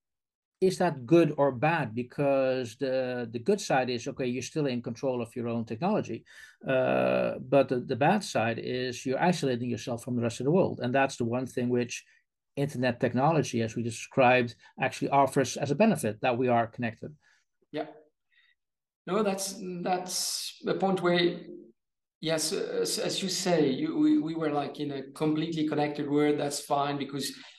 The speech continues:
Speaker 2: uh, each of the places, uh, is specialized in one or the other, and then we can interact and we share and we, uh, we, everybody is, th-, there is this growth,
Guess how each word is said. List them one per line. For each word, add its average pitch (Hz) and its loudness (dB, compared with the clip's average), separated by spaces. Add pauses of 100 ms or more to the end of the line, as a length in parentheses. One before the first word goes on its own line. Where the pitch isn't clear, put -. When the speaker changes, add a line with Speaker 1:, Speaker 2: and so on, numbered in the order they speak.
(180)
Speaker 2:
uh, 139 -2
each 151 2
of 139 0
the 135 -2
places, 151 2
uh, 147 0
is 143 0
specialized 143 0
in 139 -6
one 135 -4
or 139 0
the 139 -2
other, 139 0
and 139 -4
then 139 -4
we 135 -6
can 139 -2
interact 139 0
and 131 -4
we 131 -2
share 139 0
and 131 -4
we, 131 0
uh, 143 -4 (420)
we, 147 0
everybody 139 2
is, 131 -4
th-, 151 2
there 147 2
is 151 2
this - -4
growth, 151 4